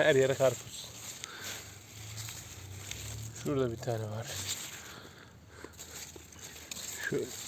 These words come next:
burada bir tane var. Abi bu ne ya? Şurada bir tane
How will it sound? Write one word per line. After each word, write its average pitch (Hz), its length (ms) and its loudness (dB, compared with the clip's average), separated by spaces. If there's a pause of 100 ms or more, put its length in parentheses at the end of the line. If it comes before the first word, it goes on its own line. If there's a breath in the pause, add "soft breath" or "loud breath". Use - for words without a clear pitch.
(480)
burada 131 320 8
bir 113 60 2
tane 117 280 6
var. 120 220 0 (920 loud breath)
Abi 123 260 4
bu 113 120 4
ne 147 80 10
ya? 151 340 10 (1040 loud breath)
Şurada 131 340 8
bir 117 60 2
tane 113 260 6